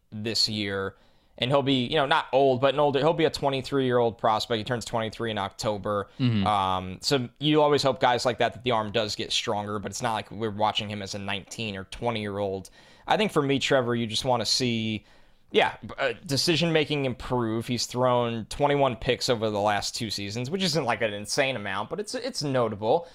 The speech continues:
Speaker 1: And I think that, once again, I just don't think he's somebody that's gonna overwhelm you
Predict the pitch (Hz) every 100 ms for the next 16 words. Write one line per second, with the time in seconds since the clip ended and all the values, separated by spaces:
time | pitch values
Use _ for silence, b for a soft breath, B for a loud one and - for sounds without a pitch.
0 | B B - 135 131 156 - 117 131 120
1 | - 127 120 107 123 113 107 110 139 113
2 | 110 117 - 123 113 107 101 - 120 -
3 | 123 117 117 107 101 113 123 113 104 101
4 | 95 95